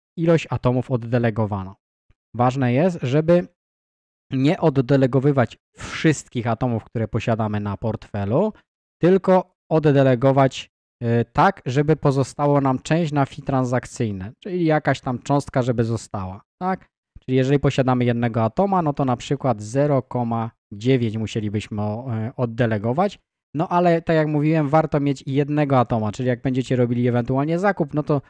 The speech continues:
kupcie sobie jeden koma na przykład jeden albo jeden koma na przykład dwa, e, tego atoma, żeby mieć, e, na tą, e, na to fee transakcyjne. Nawet można być jeden zero zero pięć na przykład. Też byłoby, em, też by się łapało, bo to fee transakcyjne nie jest duże.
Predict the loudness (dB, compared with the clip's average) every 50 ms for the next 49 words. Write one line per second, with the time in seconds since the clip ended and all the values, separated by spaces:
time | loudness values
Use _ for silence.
0 | _ _ -10 -10 -6 -2 -4 -2 -2 -2 0 2 2 4 4 2 2 0 -2 -2
1 | -2 0 0 0 -2 -4 -6 -8 -10 -8 -6 -6 -4 -2 0 0 0 0 -2 -2
2 | -2 -2 0 0 0 0 0 -2 -4 -6 -6 -6 -6 -6 -6 -8 -8 -10 -10 -8
3 | -6 -6 -6 -6 -4 -4 -2 0 0 0 -2 -4 -8 _ _ _ _ _ _ _
4 | _ -8 -4 -4 -2 -2 -2 0 0 2 0 0 0 -2 -2 0 0 0 0 -2
5 | -2 -2 -2 -2 -2 -2 -4 -6 -10 -12 -12 -10 -8 -6 -6 -4 -4 -4 -6 -4
6 | -4 -6 -6 -6 -8 -10 -12 -10 -8 -6 -6 -6 -6 -6 -6 -6 -4 -4 -4 -4
7 | -4 -6 -6 -4 -4 -4 -4 -4 -6 -8 -8 -10 -10 -8 -8 -8 -8 -8 -4 -2
8 | 0 0 2 2 2 2 2 0 0 0 2 2 2 2 2 0 -2 -2 -2 0
9 | 2 2 2 4 2 2 2 2 0 0 0 0 0 0 -2 -4 -6 -8 -10 -10
10 | -10 -14 -14 -14 -16 -18 -12 _ 0 2 4 4 2 0 -2 0 2 4 4 4
11 | 2 2 2 0 0 0 -4 -6 _ _ _ _ _ _ _ _ _ -4 -2 -2
12 | -2 -2 -4 -6 -6 -6 -4 -2 -2 -2 0 0 0 0 0 0 0 2 2 2
13 | 4 4 2 2 0 -2 -2 -4 -4 -4 -4 -4 -4 -6 -6 -8 -8 -6 -6 -4
14 | -4 -4 -4 -4 -4 -4 -4 -4 -6 -6 -8 -10